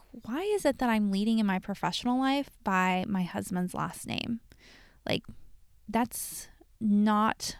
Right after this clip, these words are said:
really authentic to me. I just feel like that was something that was handed down to me to follow. And I love doing it in my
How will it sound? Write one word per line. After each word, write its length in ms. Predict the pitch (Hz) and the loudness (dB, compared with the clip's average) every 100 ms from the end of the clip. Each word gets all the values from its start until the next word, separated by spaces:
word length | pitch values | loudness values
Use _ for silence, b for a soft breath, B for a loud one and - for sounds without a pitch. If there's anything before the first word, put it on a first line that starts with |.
| - - | -14 -8
really 560 | 208 202 202 208 214 208 - - | -4 0 0 0 -2 -4 -8 -12
authentic 600 | 175 - - 190 285 - | -8 -4 -2 -2 -2 -4
to 160 | - 339 | -6 -6
me. 340 | 349 370 381 | -4 -4 -4
I 120 | 349 214 | 0 0
just 180 | 208 | 0
feel 100 | - | 0
like 140 | 208 196 | 0 2
that 140 | 190 | 0
was 100 | 190 | -2
something 300 | - 190 196 | -4 -4 -2
that 80 | 185 | -2
was 160 | 180 - | -4 -4
handed 340 | 196 190 180 | -4 -2 -4
down 320 | 180 165 190 | -4 -2 0
to 120 | 202 220 | 0 0
me 160 | 214 | 0
to 80 | 196 | -2
follow. 760 | - - 165 175 220 294 359 370 B B B B | -6 -6 -2 2 4 4 2 -2 B B B B
And 120 | - 269 | 2 4
I 140 | 247 | 6
love 360 | 226 214 269 254 | 4 4 4 4
doing 220 | 196 185 | 2 2
it 80 | 180 | 0
in 80 | |
my 160 | 185 | 0